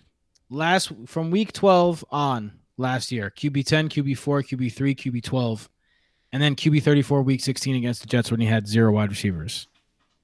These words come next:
and the Jets beat them. So, I mean, he played well at the end of last year,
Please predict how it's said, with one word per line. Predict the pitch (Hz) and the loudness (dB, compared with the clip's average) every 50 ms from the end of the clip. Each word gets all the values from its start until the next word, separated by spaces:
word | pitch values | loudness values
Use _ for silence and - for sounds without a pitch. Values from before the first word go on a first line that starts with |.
| _ _ _ | _ _ _
and | 113 113 | 0 0
the | 110 104 | 0 2
Jets | 101 113 107 - | 2 0 0 0
beat | - - 107 95 - | 0 -4 -4 -4 -6
them. | 80 73 - - _ _ _ _ _ _ _ _ _ _ _ _ _ _ _ _ _ _ _ | -10 -12 -12 -18 _ _ _ _ _ _ _ _ _ _ _ _ _ _ _ _ _ _ _
So, | - - - 180 180 175 170 165 165 165 - - _ _ _ _ _ _ _ _ _ _ _ _ _ _ _ _ - - - _ _ _ _ | -8 0 4 6 8 10 10 10 8 6 4 0 _ _ _ _ _ _ _ _ _ _ _ _ _ _ _ _ -20 -20 -20 _ _ _ _
I | 143 165 | -6 0
mean, | 185 202 214 214 196 | 2 4 4 6 6
he | 196 196 | 4 4
played | 160 - 185 202 226 233 | 2 2 4 4 4 6
well | 214 254 269 262 247 240 - - - | 6 6 6 6 4 0 -2 -6 -4
at | - 160 151 | -4 -4 -2
the | 165 180 | -2 -2
end | 185 190 | 0 2
of | 185 185 | 2 4
last | 196 196 202 190 - | 4 4 4 2 0
year, | 233 247 233 208 196 196 - | 0 2 2 2 2 -2 -6